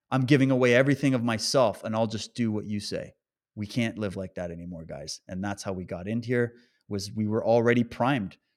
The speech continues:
to be wanting to join the nearest cult. So we gotta get out of the cult mindset in general. And that's how we win. That's how this gets fixed.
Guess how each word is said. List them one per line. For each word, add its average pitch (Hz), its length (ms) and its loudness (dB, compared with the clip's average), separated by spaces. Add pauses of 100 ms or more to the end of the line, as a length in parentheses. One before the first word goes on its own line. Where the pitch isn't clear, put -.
(460)
to - 80 -4
be 107 160 -2
wanting 107 300 -2
to 101 80 -8
join 101 300 -2
the 98 60 -2
nearest 95 380 -4
cult. - 320 -8 (760)
So - 140 -4
we 113 120 2
gotta 113 200 2
get 110 160 0
out 113 180 4
of 95 120 -4
the 104 120 -6 (120)
cult - 500 2
mindset 117 600 0 (320)
in 120 180 0
general. 131 600 0 (400)
And 101 180 0
that's 107 240 -2
how 113 140 0
we 101 140 -2
win. 95 420 -4
That's 104 380 -2
how 104 140 -2
this 95 200 -6
gets 95 200 -6
fixed. - 480 -12